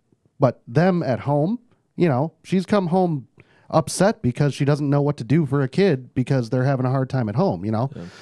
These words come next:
Speaker 1: And so there's, I, I, I absolutely agree with you that there are some teachers out there that by far, I would say maybe most, maybe most, most teachers out there definitely,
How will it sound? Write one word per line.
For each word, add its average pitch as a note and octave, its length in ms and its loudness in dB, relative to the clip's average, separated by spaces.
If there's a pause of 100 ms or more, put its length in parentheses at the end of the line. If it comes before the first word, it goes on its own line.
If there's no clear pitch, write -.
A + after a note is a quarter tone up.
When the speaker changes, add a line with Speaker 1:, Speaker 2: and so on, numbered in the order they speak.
(140)
Speaker 1:
And E3 180 2
so F3 260 0 (440)
there's, G3 340 4 (880)
I, - 40 -2 (100)
I, D#3 320 2
I C#3 160 0 (240)
absolutely E3+ 600 4
agree C3+ 280 2
with B2+ 140 0
you B2+ 100 4
that A#2+ 120 -2
there C3 160 2
are A#2+ 80 0
some F#3 280 0
teachers C3 580 -2 (840)
out D3+ 220 2
there G#2 260 -2 (220)
that B2 160 0 (920)
by D#3 480 2
far, C3+ 600 -2
I G#3 140 0
would G#3 160 -2
say D3 160 0 (160)
maybe B3+ 400 -2
most, A2+ 460 -2 (200)
maybe G#3+ 220 2
most, A2 380 -2 (360)
most A3 240 4
teachers F#3 340 0
out F#3 240 0
there G#2+ 260 -4 (360)
definitely, C#3 720 2